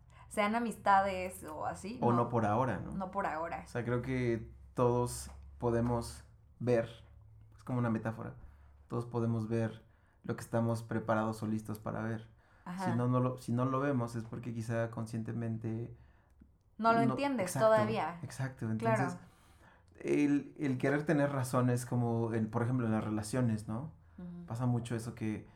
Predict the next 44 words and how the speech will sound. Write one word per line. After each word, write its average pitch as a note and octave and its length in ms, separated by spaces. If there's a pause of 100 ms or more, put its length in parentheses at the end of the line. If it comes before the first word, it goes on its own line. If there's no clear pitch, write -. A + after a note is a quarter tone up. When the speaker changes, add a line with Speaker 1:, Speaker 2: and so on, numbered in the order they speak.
(180)
Speaker 2:
quiero F#3 160
tener C#3 160
la D#3+ 120
razón B2+ 400
de B2+ 140
esto C3+ 280
y A2+ 260
no, B2 240
pero A#2+ 100
es B2+ 100
que - 80
esto D#3+ 160
es E3 100
así C3+ 420
y A#2 80
tú, A2+ 300
pero A#2+ 220
no, C#3+ 480
es D#3 80
que F3+ 140
esto F3 180
no F#3 60
es F#3 100
así, E3 320
no E3 140
te D#3+ 120
estás D3+ 340
dando D3+ 300
cuenta. C3 480
Speaker 1:
Ajá, A#3+ 260
pero B3 180
no B3+ 100
es C#4+ 100
Speaker 2:
¿No? - 120
Speaker 1:
así E4 120
para D4 400 (100)
ti. B3+ 320
Speaker 2:
Exacto. - 680
Speaker 1:
O A#3+ 140
sea, B3 300
eh, B3+ 300
pero, A3 640
ajá, F3+ 400
sí. - 340